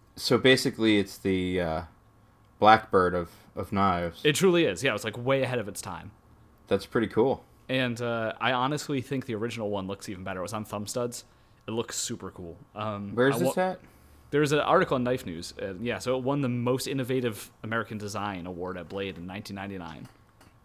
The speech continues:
Speaker 2: And, um, then the guy, the company that made it never made another knife and kinda just folded. And now We is making a reinterpretation of it for Blade.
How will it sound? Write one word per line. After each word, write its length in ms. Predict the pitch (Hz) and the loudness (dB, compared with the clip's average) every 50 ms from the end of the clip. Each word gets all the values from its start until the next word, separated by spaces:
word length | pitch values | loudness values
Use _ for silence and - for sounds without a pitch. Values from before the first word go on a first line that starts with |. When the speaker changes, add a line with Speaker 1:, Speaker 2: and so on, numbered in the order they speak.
| _ _ _ _ _ _ | _ _ _ _ _ _
Speaker 2:
And, 480 | 87 90 90 85 82 76 73 90 - - - _ _ _ _ _ _ _ _ _ - | -10 -8 -8 -8 -10 -12 -12 -14 -14 -16 -18 _ _ _ _ _ _ _ _ _ -8
um, 420 | 90 95 92 92 90 87 90 95 - - | -8 -6 -6 -6 -8 -10 -12 -14 -4 -4
then 140 | 120 117 | -2 -2
the 60 | 113 113 | -2 -2
guy, 360 | 113 110 107 110 117 120 120 - | 0 0 0 2 0 0 -2 -2
the 100 | 127 135 | -4 -6
company 340 | - - 135 135 - 151 147 | -4 -4 -6 -4 -2 -4 -2
that 160 | 135 131 110 | 0 -2 -2
made 280 | 120 113 113 120 143 147 | -2 -2 -2 -2 0 0
it 200 | 180 185 - - | -2 -2 -2 -4
never 260 | 139 123 113 117 123 | -4 -4 -2 -2 -2
made 200 | 120 120 123 120 | -4 -2 -4 -4
another 280 | 120 117 117 107 107 104 | -4 -6 -4 -6 -6 -6
knife 320 | 104 104 113 156 156 - | -4 -4 -4 -4 -4 -6
and 80 | 117 110 | -10 -8
kinda 200 | - 110 104 98 | -8 -8 -8 -8
just 160 | 98 98 - | -10 -12 -12
folded. 480 | - - 104 120 131 160 180 180 180 170 - - - | -6 -6 -6 -4 -2 -2 -2 -2 -2 -8 -10 -12 -12
And 240 | 117 113 110 110 110 | -8 -6 -6 -4 -2
now 220 | 113 113 117 120 | 0 0 0 0
We 340 | 120 113 117 127 135 143 135 | -2 -2 -2 -2 -2 0 0
is 140 | 127 113 104 | -2 -2 -2
making 400 | 120 117 113 - 123 113 110 110 | -4 -4 -4 -4 -6 -6 -4 -4
a 80 | 107 104 | -4 -4
reinterpretation 800 | 113 113 113 110 - 120 110 - - - 120 113 - - 98 90 | -2 -4 -4 -2 -2 -4 -4 -4 -6 -6 -6 -6 -6 -8 -10 -10
of 80 | 82 | -10
it 160 | 85 87 - - - | -10 -10 -12 -12 -18
for 240 | - - 98 90 | -10 -8 -8 -8
Blade. 300 | 87 98 104 101 98 92 | -6 -4 -4 -4 -4 -6